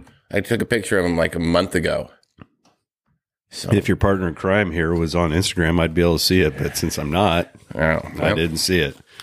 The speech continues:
Speaker 2: All right, dude, let's talk about the current news in golf. So, uh, clearly, this is a Masters review. So, Hideki Matsuyama, twenty twenty-one Masters champion.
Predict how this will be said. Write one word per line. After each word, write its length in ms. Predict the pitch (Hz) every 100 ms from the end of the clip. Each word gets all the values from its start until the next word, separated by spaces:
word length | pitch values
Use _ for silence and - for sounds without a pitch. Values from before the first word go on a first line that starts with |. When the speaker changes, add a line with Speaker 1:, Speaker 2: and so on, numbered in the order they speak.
| - - - - - - _ _ _ _ _ _ _ _ _ - - -
Speaker 2:
All 80 | 95
right, 200 | 107 101
dude, 220 | 90 98
let's 160 | 110 127
talk 260 | 117 117 107
about 320 | 101 104 -
the 220 | 87 82 - 92 -
current 280 | 127 139
news 220 | 98 120 104
in 100 | 92
golf. 380 | 98 85 - -
So, 440 | 101 87 85 - -
uh, 120 | 98 -
clearly, 640 | - 123 117 120 113 117 113 -
this 240 | 90 90 92
is 140 | 85
a 80 | 85
Masters 500 | 85 85 82 85 78
review. 460 | 76 80 85 87
So, 220 | 80 80 73
Hideki 480 | 85 85 80 -
Matsuyama, 840 | 78 76 - 76 73 78 76 78 -
twenty 340 | - 151 -
twenty-one 560 | - 151 - 135 - 135
Masters 540 | 139 139 - 143 - - _ -
champion. 600 | - - - - -